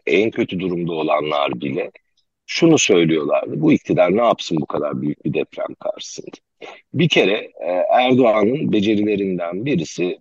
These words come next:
bu söyleme karşı tarafı inandırması. Zaten inanmaya hazır bir kitle olması bu kutuplaşma siyasetinin etkisiyle.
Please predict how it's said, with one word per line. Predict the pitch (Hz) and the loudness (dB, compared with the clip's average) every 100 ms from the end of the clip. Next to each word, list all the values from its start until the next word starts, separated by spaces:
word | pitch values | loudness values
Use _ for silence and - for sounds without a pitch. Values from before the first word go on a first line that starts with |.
| 98 | -10
bu | 156 | -6
söyleme | 147 135 92 87 117 180 - - | -2 0 0 0 0 -2 -6 -8
karşı | - 135 107 - | 0 2 2 2
tarafı | - - - | 0 0 0
inandırması. | 156 135 123 117 123 107 90 | 0 0 -2 -2 -2 -6 0
Zaten | 117 113 123 | 0 0 -2
inanmaya | 76 98 107 104 107 127 - | -2 -2 -2 -4 -4 -4 -4
hazır | 104 110 139 | -4 -2 -2
bir | 117 107 | -4 -6
kitle | - 120 - 92 | -8 -10 -6 -6
olması | 85 80 - 87 | -4 -6 -8 -10
bu | |
kutuplaşma | - - - 104 92 98 87 | -10 -14 -8 -4 -2 -4 -6
siyasetinin | - 78 73 76 - 95 104 - _ _ _ _ _ _ | -6 -4 -4 -8 -8 -6 -6 -8 _ _ _ _ _ _
etkisiyle. | 110 - - - - 69 65 - | -4 -4 -8 -10 -2 -2 -2 -6